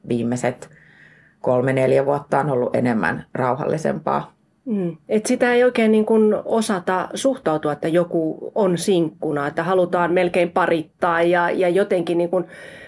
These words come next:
Speaker 2: koetaan,
Speaker 1: Joo.
Speaker 2: että se on ongelma, että joku on sinkku.
Speaker 1: Joo, siis siitähän puhutaan, että miksi sinkkuja on niin paljon kaupungeissa ja just sillä tavalla, että se olisi ongelma. Ei, siitä ei puhuta niin, että hei, että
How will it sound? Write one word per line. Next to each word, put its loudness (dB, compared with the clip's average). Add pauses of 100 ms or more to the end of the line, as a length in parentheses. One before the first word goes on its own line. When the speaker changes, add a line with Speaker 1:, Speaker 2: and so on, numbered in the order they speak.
(140)
Speaker 2:
koetaan, 2
Speaker 1:
Joo. 2
Speaker 2:
että -2
se -2
on 0
ongelma, 2 (100)
että -2
joku 0
on -2
sinkku. 2
Speaker 1:
Joo, 4
siis -2
siitähän 2
puhutaan, 2
että -2
miksi -4
sinkkuja -2
on -2
niin -2
paljon -2
kaupungeissa -2
ja 0
just -2
sillä 2
tavalla, 0
että -10
se 0
olisi -2
ongelma. -2 (220)
Ei, 4
siitä 2
ei 2
puhuta 0
niin, 0
että -4
hei, 4
että -2